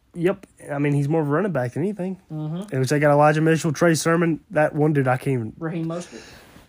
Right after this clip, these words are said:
Speaker 1: that, I, I don't think Mostert's there anymore.
Speaker 2: Oh, wow. I didn't know that.
Speaker 1: That or he's not on the roster. I'll even double check that. But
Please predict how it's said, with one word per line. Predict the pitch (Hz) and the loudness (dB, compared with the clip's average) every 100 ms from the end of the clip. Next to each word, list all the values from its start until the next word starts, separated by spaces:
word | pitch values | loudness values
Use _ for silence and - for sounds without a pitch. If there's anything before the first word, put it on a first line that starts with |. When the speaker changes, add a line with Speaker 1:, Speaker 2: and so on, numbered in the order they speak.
| _ _ _ 139 | _ _ _ -10
Speaker 1:
that, | 139 | -4
I, | 156 | -2
I | 170 - | -4 -2
don't | 180 | -2
think | 190 170 | 0 0
Mostert's | 156 160 127 113 | 2 0 -2 -2
there | 131 | -2
anymore. | 113 104 101 98 | -2 -4 -8 -8
Speaker 2:
Oh, | 226 | -8
wow. | - - 123 | -8 -12 -14
I | 170 | -14
didn't | 196 | -14
know | 202 | -14
that. | 127 - - | -16 -16 0
Speaker 1:
That | 151 190 | 4 6
or | |
he's | 170 170 | 6 4
not | |
on | 156 | 2
the | 135 | 2
roster. | 147 139 - | 2 2 0
I'll | 123 | -2
even | 139 | 0
double | 135 131 | 0 -2
check | - 131 - | -2 -4 -4
that. | 110 110 - | -6 -6 -8
But | 135 120 | -6 -6